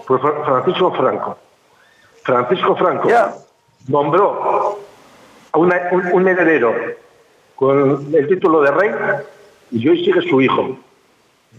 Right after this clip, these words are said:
Speaker 1: Es la continuidad del fascismo. La
Speaker 2: Ya.
Speaker 1: única forma,
Speaker 2: No, y,
Speaker 1: la única forma
Speaker 2: y, y,
Speaker 1: de conseguir
Speaker 2: y es que,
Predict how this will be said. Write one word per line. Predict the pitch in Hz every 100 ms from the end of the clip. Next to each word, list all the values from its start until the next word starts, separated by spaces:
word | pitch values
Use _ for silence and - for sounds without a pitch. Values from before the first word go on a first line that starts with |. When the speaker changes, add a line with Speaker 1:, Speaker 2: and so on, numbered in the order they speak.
| - _ _ _ - - - -
Speaker 1:
Es | 170 165 -
la | 135
continuidad | 131 143 143 139 160 233 233 233 - - -
del | 139 135
fascismo. | 139 - 131 - 101 101 - - _ _ _ _ _ _ _ -
La | 123 233
Speaker 2:
Ya. |
Speaker 1:
única | 277 202
forma, | - 131 120
Speaker 2:
No, | 226 180
y, | 170
Speaker 1:
la | 165
única | 226 262 247 196
forma | 151 147 175
Speaker 2:
y, |
y, | 226 311 -
Speaker 1:
de | 147
conseguir | 156 156 160 180 147
Speaker 2:
y | 202
es | -
que, | 220 220 -